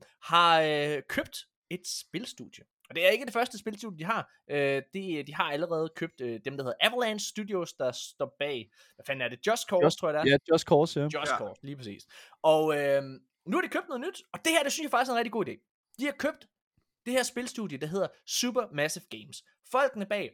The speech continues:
Speaker 1: Until Dawn og senest The Quar-, The Quarry.
Speaker 3: The Quarry.
Speaker 1: The Quarry, som man kunne spille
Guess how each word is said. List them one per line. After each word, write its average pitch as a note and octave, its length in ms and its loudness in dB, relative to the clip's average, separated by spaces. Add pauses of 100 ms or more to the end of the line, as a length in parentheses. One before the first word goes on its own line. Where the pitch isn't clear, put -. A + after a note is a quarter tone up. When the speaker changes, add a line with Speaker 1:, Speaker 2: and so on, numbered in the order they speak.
Speaker 1:
Until C4 280 -2 (140)
Dawn G3 360 2
og C3+ 80 -10
senest G#3 420 -6 (260)
The D#3+ 60 -6 (160)
Quar-, C#3 380 -6 (120)
The B2 60 -2 (200)
Quarry. D3 340 -2 (240)
Speaker 3:
The D#3 180 -8
Quarry. D#3 300 2 (380)
Speaker 1:
The E3+ 140 2
Quarry, B3+ 320 6
som G#3+ 240 2
man G3+ 240 0
kunne C#4+ 320 -4
spille B3 500 -4